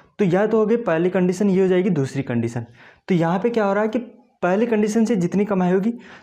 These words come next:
दूसरी कंडीशन से क्या हो जाएगी, आठ सौ रुपये अधिक मिलेगा। यानी कि दूसरी कंडीशन यदि वो लेता है तो उसके अंदर क्या होता है, आठ सौ रुपये का फ़ायदा होता है उसको। तो हमें यहाँ पे क्या बताना, कुल बिक्री बताना कि कुल बिक्री यहाँ पे कितनी है।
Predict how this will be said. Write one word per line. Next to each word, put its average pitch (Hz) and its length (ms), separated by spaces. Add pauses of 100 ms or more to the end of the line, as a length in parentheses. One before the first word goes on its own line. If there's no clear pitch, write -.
दूसरी 208 320
कंडीशन 220 380
से 262 160 (180)
क्या 196 100
हो 202 100
जाएगी, 220 260 (300)
आठ 165 160
सौ 208 120
रुपये 208 200
अधिक 165 320
मिलेगा। 123 420
यानी 143 140
कि 156 60
दूसरी 175 300
कंडीशन 190 380
यदि 180 200
वो 190 120
लेता 156 280
है 190 120 (380)
तो 170 60
उसके 160 240
अंदर 185 160
क्या 185 140
होता 196 160
है, 247 100
आठ 151 200
सौ 180 120
रुपये 180 180
का 240 120 (140)
फ़ायदा 135 360
होता 120 200
है 113 120
उसको। 117 260 (420)
तो - 540
हमें 190 240
यहाँ 185 160
पे 202 100
क्या 196 140
बताना, 175 320 (400)
कुल 208 140
बिक्री 147 300
बताना 131 340
कि 202 100
कुल 196 240
बिक्री 147 280
यहाँ 135 160
पे 214 120
कितनी 131 340
है। 113 180